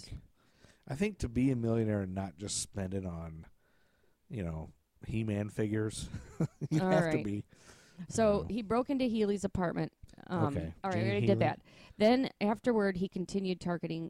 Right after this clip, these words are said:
Speaker 2: Okay, I already said that. But, um,
Speaker 1: Sorry, I, I get it. I get us off track sometimes.
Speaker 2: Okay, so he would,
Speaker 1: I'm
Speaker 2: he would,
Speaker 1: drinking.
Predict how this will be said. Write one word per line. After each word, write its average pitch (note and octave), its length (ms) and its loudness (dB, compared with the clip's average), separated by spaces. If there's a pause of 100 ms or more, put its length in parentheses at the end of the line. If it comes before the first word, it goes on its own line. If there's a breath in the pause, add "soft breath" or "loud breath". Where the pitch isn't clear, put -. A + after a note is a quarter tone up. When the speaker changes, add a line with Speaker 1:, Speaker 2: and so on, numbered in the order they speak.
Speaker 2:
Okay, F3 260 -4
I D#3 40 -6
already D3 200 -8
said - 180 -12
that. - 140 -10
But, - 260 -12
um, E3 380 -2 (1400 soft breath)
Speaker 1:
Sorry, D2 340 -6
I, F2 460 -10
I - 40 -6
get E2 160 -8
it. D#2+ 160 -12 (100)
I A#2 100 0
get C#3+ 140 0
us B2+ 120 0
off D#2+ 160 -4
track C#2+ 300 -12
sometimes. - 320 -8
Speaker 2:
Okay, G#3 260 4
so F#3 220 2
he G3+ 160 2
would, F#3+ 160 2
Speaker 1:
I'm - 80 -8
Speaker 2:
he G3+ 220 0
would, G3 180 2
Speaker 1:
drinking. E3+ 180 -10